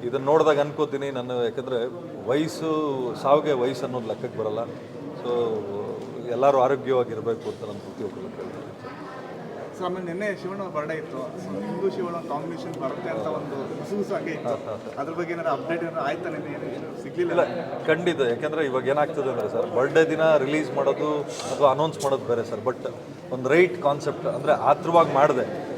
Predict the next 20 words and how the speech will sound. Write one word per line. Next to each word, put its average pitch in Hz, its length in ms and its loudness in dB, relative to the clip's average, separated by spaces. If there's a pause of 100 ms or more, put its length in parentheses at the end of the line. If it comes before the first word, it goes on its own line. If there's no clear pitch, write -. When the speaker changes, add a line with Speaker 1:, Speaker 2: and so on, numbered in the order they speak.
(160)
Speaker 1:
ಒಂದು 151 100 -4
ಸ್ವಲ್ಪ 185 240 10
ಒಂದು 160 280 8 (600)
ಫ್ರೂಟ್‌ಫುಲ್ 165 480 4
ಕಂಟೆಂಟ್ 147 460 2
ಜೊತೆಲಿ 139 300 2
ಮಾಡೋದ್ರಿಂದ, 127 520 2 (1160)
ಅಂದರೆ 180 480 4
ನಾವು 151 260 10
ಮಾಡಿರೋ 185 260 10
ಪ್ರಯತ್ನ 165 380 6 (320)
ಜನಕ್ಕೆ 151 280 2
ರೀಚ್ 135 220 0
ಆಗಬೇಕು, 120 420 0 (100)
ಅದೊಂಥರ 160 340 2 (500)
ಸಫಲ 147 260 2
ಆಗಬೇಕು 110 460 0
ಸರ್. - 140 -10 (340)
ಹಂಗಾಗಿ 160 480 -2 (300)
ನೋಡಿಕೊಂಡು 160 500 2